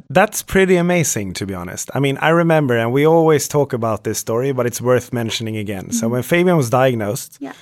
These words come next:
Speaker 1: the doctors told him, so he had a question, "What should I focus on eating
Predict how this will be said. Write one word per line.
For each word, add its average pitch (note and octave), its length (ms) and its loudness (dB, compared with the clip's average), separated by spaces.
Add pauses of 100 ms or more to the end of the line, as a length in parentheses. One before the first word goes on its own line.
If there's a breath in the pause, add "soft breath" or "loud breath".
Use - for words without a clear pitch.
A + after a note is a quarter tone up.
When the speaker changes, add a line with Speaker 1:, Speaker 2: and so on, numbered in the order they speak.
(220 loud breath)
Speaker 1:
the - 80 -2
doctors C#3 460 0
told B2 260 0
him, A#2 220 -4
so C3+ 180 2
he C3+ 80 4
had C#3 160 4
a B2 80 2
question, G2+ 480 -4
"What A#2+ 140 2
should C#3 160 -2
I A#2 140 2
focus A#2 420 -2
on A2 120 -4
eating C#3+ 460 0